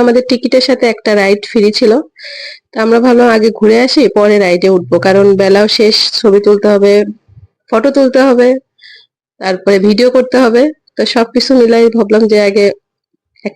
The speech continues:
কথা দুইবার বলে ফেললে আবার কথা ধরবেন না, ঠিক আছে, বুঝে নেবে। যাই হোক,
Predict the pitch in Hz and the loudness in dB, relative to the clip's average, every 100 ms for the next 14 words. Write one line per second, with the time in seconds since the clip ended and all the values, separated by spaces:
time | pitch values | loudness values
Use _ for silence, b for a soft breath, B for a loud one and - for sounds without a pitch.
0 | - 208 226 202 202 196 190 196 196 202 | -6 -2 0 2 2 2 2 0 0 0
1 | 208 208 202 208 196 196 185 190 - - | 0 -2 -2 -2 0 0 0 -2 -4 0
2 | 233 254 196 180 175 196 185 - _ _ | 0 0 -2 -2 -2 -4 -6 -10 _ _
3 | B B B B B B B _ 226 202 | B B B B B B B _ -6 -2
4 | 226 247 | 0 0